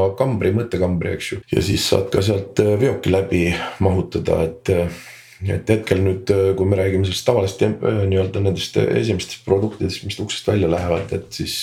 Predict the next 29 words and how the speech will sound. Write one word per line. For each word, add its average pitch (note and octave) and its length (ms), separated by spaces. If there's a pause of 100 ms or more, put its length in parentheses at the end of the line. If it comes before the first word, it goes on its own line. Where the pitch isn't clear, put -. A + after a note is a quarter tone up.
äh, F2 160 (160)
üks G#2+ 160
on F#2 160
nii-öelda F#2 480
small C#3+ 320
scanner, G2 480
mis F#2 240
põhimõtteliselt G2 560
koosneb, G2 560
äh, F#2 220
neljast A2 340
paneelist F#2 560
ja F2+ 80
moodustab F#2 480
niisuguse F#2 480 (1120)
kaheksakümmend F#2+ 480
korda F#2 300
kaheksakümmend G2+ 500
korda, F#2 340 (800)
noh, D#2+ 220
poolteist G2+ 400
meetrit, D#2+ 500
äh, E2+ 480
mõõtekambri. F#2 640
See F#2+ 80
on F#2+ 80
niisugune F2+ 400 (240)
tavaline F2 380
lennujaama E2 560